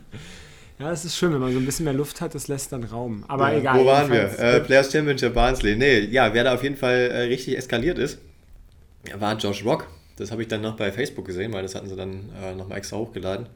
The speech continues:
Speaker 2: Der
Speaker 1: Ja.
Speaker 2: hat tatsächlich in, äh, seiner zweiten Runde gegen, äh, Brandon Dolan
Speaker 1: Ja.
Speaker 2: einen hunderteinundzwanziger Komma acht acht Average gespielt. Das war der höchste Pro Tour Average des Jahres und auch nah dran am All-Time-Rekord.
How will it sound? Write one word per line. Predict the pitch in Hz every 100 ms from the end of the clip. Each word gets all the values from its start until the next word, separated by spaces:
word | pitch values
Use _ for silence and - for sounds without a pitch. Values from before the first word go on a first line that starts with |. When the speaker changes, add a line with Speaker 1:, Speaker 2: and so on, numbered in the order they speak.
| _ - - - -
Speaker 2:
Der | 117 135
Speaker 1:
Ja. |
Speaker 2:
hat | 143 156
tatsächlich | 156 139 143 139
in, | 127 123
äh, | 120 117
seiner | 120 117
zweiten | 110 117 117
Runde | 110 113
gegen, | 104 104 104 101 101
äh, | 98 95
Brandon | 98 92
Dolan | 92 98 160 - - - - -
Speaker 1:
Ja. | 120 - -
Speaker 2:
einen | - 117 139 120
hunderteinundzwanziger | 135 147 - 120 143 - 113 127 143 135 139
Komma | 127 120
acht | - 123 -
acht | - 127 -
Average | 110 135 98 -
gespielt. | 95 - 85 78 - _ _ _
Das | 101 - 87
war | 95 117 156
der | 165 113
höchste | 98 107 - 123
Pro | - - 113
Tour | - 123
Average | 113 110 104
des | - 98
Jahres | 90 90 127 165 - - - _ -
und | 117
auch | 110 104
nah | 90 117
dran | 113 107 127
am | 110 107 -
All-Time-Rekord. | 113 113 107 104 98 - 98